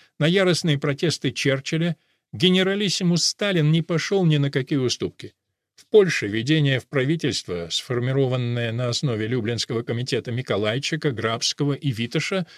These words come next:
вынудило Вашингтон и Лондон, как, впрочем, обязало и нас, признать это правительство, во главе которого были поставлены Берут и Осуп Комаравский.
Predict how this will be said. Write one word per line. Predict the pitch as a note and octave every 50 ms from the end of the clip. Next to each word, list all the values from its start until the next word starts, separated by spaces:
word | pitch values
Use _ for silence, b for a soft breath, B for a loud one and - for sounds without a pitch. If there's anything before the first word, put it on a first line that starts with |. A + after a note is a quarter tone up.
| B B B B
вынудило | B D3+ G#3 A3+ G#3+ G#3 G#3 G3 F#3 F#3
Вашингтон | E3 D#3+ - - F3+ E3 D3 - F#3+ F#3 E3+
и | D#3
Лондон, | D3 D#3+ F#3 G#3 G3 E3 C#3 A2+ F#2
как, | - A2 F#2+ _
впрочем, | - C#3+ D3 C#3+ - D#3+ D3+
обязало | D#3 D3 D3+ D3 C#3+ D#3+ C3+ A#2 A#2+
и | B2 A2+
нас, | A#2+ D#3+ G#3 G#3 - - b b b b b -
признать | - G3+ G#3+ F3+ F#3 G3 F3 B2+ G2 - - - -
это | - B2 - - A2+
правительство, | - - B2+ A2+ B2 E3 E3+ A#3 A3 F3+ - - G#3+ F#3+
во | D#3 C#3+
главе | C3 C3+ C3 C3+ C3
которого | - C3 A#2+ - E3+ F3+ F#3+ F#3
были | D#3 C3+ C3+ C#3
поставлены | C#3+ - A#2+ - - - C3+ B2+ C3+ B2+ B2+ C3
Берут | A#2+ G#2 G#2+ A#2 B2 D3 F#3+ G#3 E3+ _ B B B B B
и | -
Осуп | C3+ C#3 A#2+ - - D#3 C#3+ -
Комаравский. | - F3 E3+ E3+ - D3+ - - - - - -